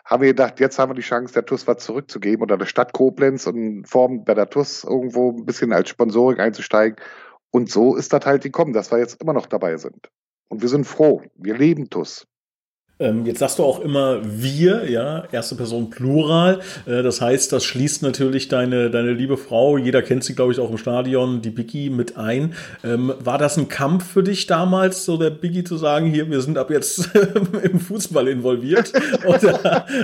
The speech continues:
Speaker 2: oder ist das direkt auf, äh, fruchtbaren Boden gefallen, diese Idee?
Speaker 1: Nils, der alte Mann hat früher selber Fußball gespielt und hat Biggie zum Fußball gebracht.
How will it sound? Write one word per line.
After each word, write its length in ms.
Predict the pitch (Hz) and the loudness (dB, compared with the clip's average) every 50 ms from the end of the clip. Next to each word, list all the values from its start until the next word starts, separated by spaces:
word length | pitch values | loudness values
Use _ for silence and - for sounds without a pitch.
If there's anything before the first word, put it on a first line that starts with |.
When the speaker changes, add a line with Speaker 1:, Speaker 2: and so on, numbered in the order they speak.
| - - | -2 -2
Speaker 2:
oder 480 | 143 143 165 170 - 190 180 185 180 - 254 247 220 - - | 0 0 0 2 2 2 0 0 -4 -6 -6 -6 -6 -4 -4
ist 160 | 170 160 - | -4 -2 0
das 120 | 170 151 | 0 -2
direkt 360 | - 170 151 135 147 143 - 196 | 0 0 0 0 0 -2 -2 0
auf, 300 | 143 139 143 139 - - | 2 2 0 0 -4 -4
äh, 560 | 151 131 131 131 131 131 131 131 131 131 135 - | -2 0 2 2 2 2 2 2 2 2 0 -2
fruchtbaren 600 | - - 139 139 - - - 127 117 117 120 117 | -2 -4 -4 -4 -2 -2 -2 0 0 0 -2 0
Boden 280 | 127 120 120 117 113 | 0 0 0 -2 -4
gefallen, 360 | 107 - - 117 107 104 107 | -8 -10 -8 -8 -8 -8 -8
diese 180 | 107 107 107 104 | -10 -12 -14 -16
Idee? 320 | 95 - - - - - - _ _ _ _ _ _ _ _ _ - 135 | -16 -18 -18 -18 -20 -20 -20 _ _ _ _ _ _ _ _ _ -12 -2
Speaker 1:
Nils, 380 | 143 147 151 151 151 - - | 2 2 2 2 0 -4 -2
der 100 | - 120 | 0 2
alte 220 | 120 139 143 160 139 | 2 2 2 2 0
Mann 200 | 139 139 127 131 | -2 -2 0 0
hat 140 | 147 147 | -2 -2
früher 300 | - - - 156 151 143 | -2 -2 0 2 2 2
selber 260 | 123 143 139 156 151 - | 4 4 4 4 2 2
Fußball 360 | - 123 110 - - 98 104 | -2 -10 -14 -8 -6 -4 -4
gespielt 440 | 113 - _ - 120 127 143 139 - | -6 -6 _ -8 -6 -4 -4 -4 -6
und 140 | 101 - | -8 -4
hat 240 | 113 127 - - _ | -2 -2 -2 -2 _
Biggie 240 | - 156 151 151 151 | -8 -4 -2 -2 -2
zum 180 | 151 - 160 151 | 0 0 -2 -2
Fußball 380 | - 156 160 - - - 139 | -2 -8 -8 -6 0 0 0
gebracht. 520 | 113 139 131 - - 113 127 135 - - | 0 0 -2 0 2 2 2 2 0 -6